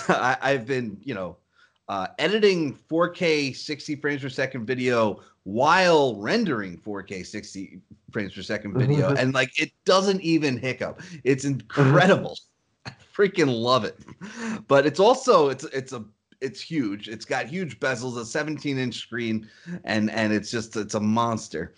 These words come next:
Speaker 2: Yeah,
Speaker 1: You
Speaker 2: it's
Speaker 1: know,
Speaker 2: a
Speaker 1: it's like
Speaker 2: workstation.
Speaker 1: Yeah, of course, of course. But I,
Speaker 2: <laughs>
Speaker 1: I love it.
Speaker 2: <laughs>
Speaker 1: You know, um, I,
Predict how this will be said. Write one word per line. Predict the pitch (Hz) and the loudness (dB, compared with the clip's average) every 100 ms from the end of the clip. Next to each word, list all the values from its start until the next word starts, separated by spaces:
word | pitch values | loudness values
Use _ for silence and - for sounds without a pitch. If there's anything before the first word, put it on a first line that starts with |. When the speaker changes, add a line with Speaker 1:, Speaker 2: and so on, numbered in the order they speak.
| - - - | -20 -20 -4
Speaker 2:
Yeah, | 139 | 0
Speaker 1:
You | 147 | 0
Speaker 2:
it's | 85 | 0
Speaker 1:
know, | |
Speaker 2:
a | 98 | 2
Speaker 1:
it's | 113 | 2
like | 107 | 2
Speaker 2:
workstation. | - _ _ - 92 92 104 110 - | -2 _ _ -20 -14 -12 -12 -14 0
Speaker 1:
Yeah, | 180 160 | 4 6
of | 135 | 6
course, | 165 120 - | 4 4 0
of | 107 | -10
course. | - 104 92 | -6 -6 -6
But | - 123 120 | 0 4 4
I, | 107 117 107 | 4 -2 -2
Speaker 2:
<laughs> | |
Speaker 1:
I | 107 104 _ | -4 -4 _
love | 104 104 82 | -6 -6 -6
it. | - _ _ _ _ - | -14 _ _ _ _ -4
Speaker 2:
<laughs> | 120 110 139 | -4 -2 -4
Speaker 1:
You | 110 | -4
know, | 92 85 _ | -6 -8 _
um, | 95 95 90 82 85 _ _ _ _ _ - | -10 -8 -10 -12 -18 _ _ _ _ _ -6
I, | 107 113 113 117 | -4 -2 0 0